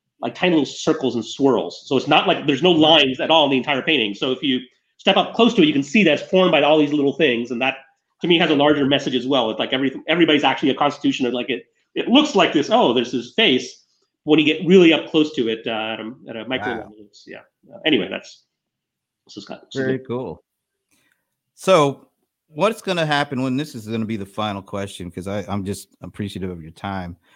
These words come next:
Speaker 2: but I gotta ask you, what do you see after we're finally past the pandemic? What, what do you expect in terms of, uh, you know, companies, customer expectations, digital transformation?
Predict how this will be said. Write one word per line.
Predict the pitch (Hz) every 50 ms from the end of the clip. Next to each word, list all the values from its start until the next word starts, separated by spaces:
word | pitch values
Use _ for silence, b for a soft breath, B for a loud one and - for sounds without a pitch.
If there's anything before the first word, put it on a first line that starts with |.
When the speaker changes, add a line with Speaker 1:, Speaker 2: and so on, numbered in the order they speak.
| _ _ -
Speaker 2:
but | - 113 113 107 - _ _ _ _ _ -
I | 117 117
gotta | 127 135 127 127 117
ask | 120 127 123 - -
you, | 117
what | 113 135 131
do | 135 135
you | 135 131
see | 123 - - 135 127 127 123 120 120 120 - - _ -
after | - 107 120 - - 123
we're | 117 113
finally | - - 117 120 117 113 113
past | - - 110 107 107 - -
the |
pandemic? | - - 107 104 104 95 92 98 95 87 90
What, | 104 117 117 113 _ _ _ _ _ _ -
what | - 131 131 131
do | - 120
you | 117 117 110
expect | 110 104 - - - 107 107 104 -
in | 98 92 95
terms | - 113 107 104 98 92 92 92
of, | 92 90 87 85 85 _ _ _ _ _ _ _ _ -
uh, | 98 92 92 90 90 92 101 104 98 - -
you | _ 113 95
know, | _ _ _ _ _ _ _ _ _ _ _ _ _ _ _ _ _
companies, | - 120 117 113 - 110 113 110 107 104 104 101 101 98 95 92 - - - - _ _ _ _ _ _
customer | - - 117 - - 113 110 107
expectations, | 107 - - 107 104 104 - 120 110 110 101 - - 101 101 101 92 90
digital | 87 98 117 104 110 101
transformation? | - 113 113 107 104 - - 101 101 101 104 104 101 - 104 101 95 92 95